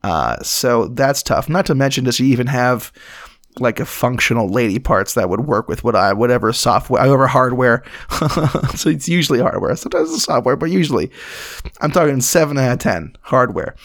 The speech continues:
Will it even, will it even be compatible with whatever she's rocking with down between the, her two sinewy, uh, legs there?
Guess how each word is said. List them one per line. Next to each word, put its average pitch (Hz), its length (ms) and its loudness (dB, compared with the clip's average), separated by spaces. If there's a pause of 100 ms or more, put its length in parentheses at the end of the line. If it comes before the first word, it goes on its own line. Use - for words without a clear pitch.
(580)
Will 135 260 2
it 139 60 6
even, 127 280 4
will 139 160 6
it 147 80 6
even 151 160 4
be 131 80 4
compatible 123 720 0
with 127 100 -2
whatever 127 340 2
she's 123 300 0
rocking 113 340 0
with 98 240 -2
down 120 280 0
between 110 380 -2
the, 98 80 0
her 120 140 -2
two 107 400 -2 (360)
sinewy, 101 760 0 (640)
uh, 73 120 -2
legs 85 560 -2 (100)
there? - 340 -6